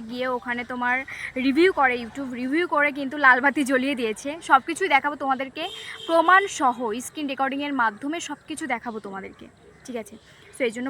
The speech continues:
বারবার করে বলছি, ভিডিওটা স্কিপ করো না। আমি কিন্তু তোমার Google-এ গিয়ে studio dot youtube dot com থেকেও কিন্তু দেখেছি ওখানে কোনো কপিরাইট আছে নাকি, তোমার ওয়াইটি স্টুডিও থেকে দেখেছি, তোমার YouTube-এ দেখেছি, সব জায়গা থেকে দেখেছি, কোনো কপিরাইট নেই।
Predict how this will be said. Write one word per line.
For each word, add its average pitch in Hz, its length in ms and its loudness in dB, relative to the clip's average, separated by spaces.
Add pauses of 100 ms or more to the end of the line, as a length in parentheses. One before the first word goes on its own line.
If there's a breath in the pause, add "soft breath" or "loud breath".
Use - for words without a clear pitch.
বারবার 226 240 2
করে 262 100 -8 (100)
বলছি, 214 200 -10 (140)
ভিডিওটা 226 280 -8 (140)
স্কিপ 240 260 -16
করো 220 200 -10
না। 262 60 -10 (340 loud breath)
আমি 269 200 4
কিন্তু 302 220 -6
তোমার 285 260 2
Google-এ 269 420 -2
গিয়ে 262 160 -2 (260)
studio 247 280 -6 (100)
dot 240 220 0 (180)
youtube 226 340 -8 (500)
dot 233 260 2 (300)
com 233 160 2 (180)
থেকেও 247 220 -4 (100)
কিন্তু 262 240 -6
দেখেছি 226 280 -6 (100)
ওখানে 233 280 -8
কোনো 240 200 -8
কপিরাইট 233 380 -2 (100)
আছে 214 240 -8
নাকি, 233 220 -10 (140)
তোমার 233 240 -4
ওয়াইটি 226 260 0 (100)
স্টুডিও 247 320 -6
থেকে 240 120 -6 (100)
দেখেছি, 233 340 -10 (420 loud breath)
তোমার 254 220 -4
YouTube-এ 285 380 -2
দেখেছি, 247 240 -6 (120)
সব 277 100 2 (100)
জায়গা 311 220 -4
থেকে 277 220 -6
দেখেছি, 233 240 -10 (140)
কোনো 302 180 -2 (260)
কপিরাইট 240 480 -4
নেই। 202 80 -14